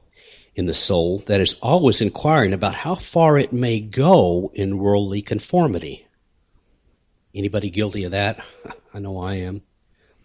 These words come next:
A garden is a place of beauty. It far surpasses the wild, uncultivated lands. The genuine Christian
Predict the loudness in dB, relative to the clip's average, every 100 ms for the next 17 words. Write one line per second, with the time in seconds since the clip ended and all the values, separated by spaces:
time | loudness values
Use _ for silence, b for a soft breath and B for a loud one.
0 | _ _ _ _ _ _ _ b b b
1 | b b -4 6 8 10 8 4 2 -2
2 | 0 0 0 -6 -2 2 2 0 -6 -16
3 | _ _ _ _ _ _ b b b -6
4 | -6 0 4 4 4 0 -2 0 0 0
5 | -2 -4 -4 0 2 2 -2 -4 -4 -2
6 | -2 -4 -4 -2 -2 -2 -4 -4 -2 -4
7 | -8 -12 -16 _ _ _ _ _ _ B
8 | B B B -4 2 6 8 8 4 0
9 | 0 -2 0 -4 -6